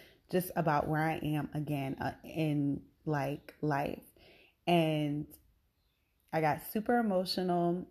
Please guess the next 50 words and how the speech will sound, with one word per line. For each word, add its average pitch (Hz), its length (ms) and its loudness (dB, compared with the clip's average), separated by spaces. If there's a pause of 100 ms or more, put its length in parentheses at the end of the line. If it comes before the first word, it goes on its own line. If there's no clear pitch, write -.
I'm 175 140 0
trying 220 200 -2
to 247 180 0
decide 190 260 0
if 190 140 0
I'll 175 100 4
bring 165 240 2
it 160 60 2
out. 156 180 2
One 320 140 4
day 285 120 4
I 156 120 2
will, 147 240 0
but 139 260 -2
the, 160 160 0
uh, 147 80 4 (100)
Ahmaud 175 460 4
Arbery, 165 560 2
I'm 185 160 0
definitely 185 480 2
gonna 165 200 2
release 143 420 -2
that. 139 320 -4 (960)
I 180 120 6
don't 185 140 6
know 165 140 6
when, 147 400 0
but, 139 400 -2 (140)
um, 160 520 -8 (920)
there's 180 260 4
some 175 180 4
more 160 160 4
things 156 320 2
I 143 100 6
need 156 180 4
to 143 100 4
research 139 640 0
'cause - 160 -4
I 165 60 4
wanna, 147 400 2
I 156 80 2
wanna 156 200 4
share 160 300 0
some 151 180 0
stuff 143 320 0
with 143 100 2
my, 139 280 2
with 143 160 0
my 139 220 0
people. 156 420 0